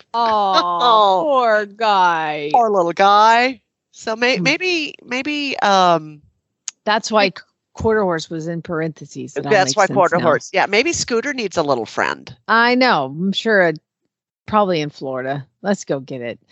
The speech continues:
Speaker 2: Yeah,
Speaker 1: Uh,
Speaker 2: yeah.
Speaker 1: Will sent this one in, and, uh, many, the t-, the title, I think this is a, a Craigslist ad.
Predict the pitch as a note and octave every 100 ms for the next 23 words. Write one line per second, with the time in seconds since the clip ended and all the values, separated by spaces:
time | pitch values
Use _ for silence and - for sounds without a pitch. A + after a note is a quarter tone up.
0 | - F#3+ F3+ - C4+ C4 A3+ - - A#3+
1 | D4 D#4+ F#4+ F#4+ D4+ C4+ - D4+ C#4+ D#4+
2 | - D4 C#4 C4+ C4+ C4 - _ B3 A#3+
3 | B3 A#3+ B3 A#3 A3+ D#3+ A#3 A#3 A#3 B3+
4 | C#4 D4 C#4+ - - A3 A3 - B3+ G3+
5 | G3+ G#3 A3+ G#3+ A3 G#3 G#3+ B3 B3 G#3
6 | G3+ F#3 F3+ E3+ E3 - E3+ D#3 - D3
7 | C#3+ - -